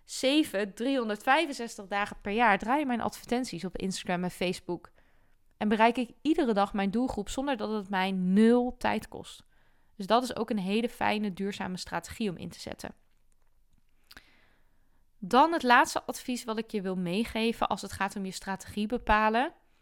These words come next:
is dat wat je ook bepaalt, wat je ook kiest, je succes is voor negentig procent bepalend voor, door niet op te geven.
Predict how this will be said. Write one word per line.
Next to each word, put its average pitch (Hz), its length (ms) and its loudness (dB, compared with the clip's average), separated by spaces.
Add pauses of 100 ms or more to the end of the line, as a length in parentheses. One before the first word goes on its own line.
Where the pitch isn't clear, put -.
(920)
is 233 240 -2
dat 214 440 2
wat 185 420 0
je 285 120 -4
ook 208 240 0
bepaalt, - 720 0 (260)
wat 208 380 0
je - 80 -4
ook - 200 -4
kiest, - 540 -6 (1700)
je 220 180 2
succes 277 520 2
is - 240 -8
voor 214 200 -2
negentig 262 720 2
procent 226 680 -2
bepalend 254 800 0
voor, 214 500 -2 (120)
door 202 520 -2 (100)
niet 214 400 2
op - 200 -4
te 240 100 -2
geven. 160 520 -6